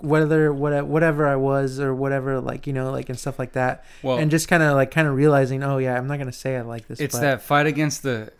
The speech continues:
Speaker 2: against the, you know, you heard
Speaker 1: Mm-hmm.
Speaker 2: that Selena music and you
Speaker 1: Mm-hmm.
Speaker 2: saw the movie as a little kid and you mon-, you wanted to dance.
Speaker 1: Mm-hmm.
Speaker 2: I wanted to dance. I wanted to move.
Speaker 1: I mean
Speaker 2: But I was just like, "Damn, I can't do that. Like, that's gonna
Speaker 1: Yeah.
Speaker 2: be weird." Like, people are gonna think that, like, they're gonna be like, "Oh, like, Jordan likes,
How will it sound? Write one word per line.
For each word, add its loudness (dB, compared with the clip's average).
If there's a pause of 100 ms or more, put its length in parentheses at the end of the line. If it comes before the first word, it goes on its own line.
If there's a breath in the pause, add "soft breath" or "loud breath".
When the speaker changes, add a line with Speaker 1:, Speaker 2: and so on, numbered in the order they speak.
(160)
Speaker 2:
against -6
the, -8
you 0
know, 0
you -2
heard 2
Speaker 1:
Mm-hmm. 0
Speaker 2:
that 2
Selena -4
music -8
and -10
you -2
Speaker 1:
Mm-hmm. -2
Speaker 2:
saw 0
the -2
movie 2
as 2
a -6
little 0
kid -2
and 0
you 0
mon-, 2
you 0
wanted 2
to -10
dance. -6
Speaker 1:
Mm-hmm. -2
Speaker 2:
I 10
wanted 4
to -2 (120)
dance. -8
I -2
wanted 0
to 2
move. 2
Speaker 1:
I 8
mean 2
Speaker 2:
But 4
I 10
was 6
just 0
like, 0
"Damn, -4
I -6
can't -10
do -20
that. -12
Like, -14
that's -6
gonna -2
Speaker 1:
Yeah. -6
Speaker 2:
be -6
weird." -6
Like, -6 (200 loud breath)
people -4
are 0
gonna -2
think -4
that, -4 (240 soft breath)
like, 0
they're -4
gonna 0
be -2
like, -4
"Oh, -4
like, -10
Jordan -4
likes, -8